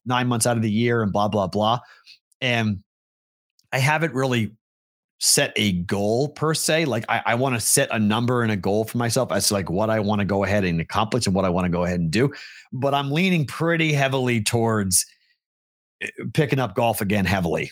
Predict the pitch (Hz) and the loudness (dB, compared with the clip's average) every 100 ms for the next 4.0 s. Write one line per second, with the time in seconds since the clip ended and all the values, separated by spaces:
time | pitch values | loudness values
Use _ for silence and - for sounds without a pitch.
0 | _ 101 - 110 104 101 - 104 98 110 | _ -2 0 0 0 0 0 0 0 0
1 | 101 92 98 92 101 101 92 110 104 104 | 0 0 -2 0 0 0 0 0 0 0
2 | - 107 95 98 107 101 - 98 98 98 | 0 -2 0 -2 -2 0 0 0 0 0
3 | 95 95 101 101 101 95 98 98 95 | 0 -2 -2 -2 -2 0 0 0 0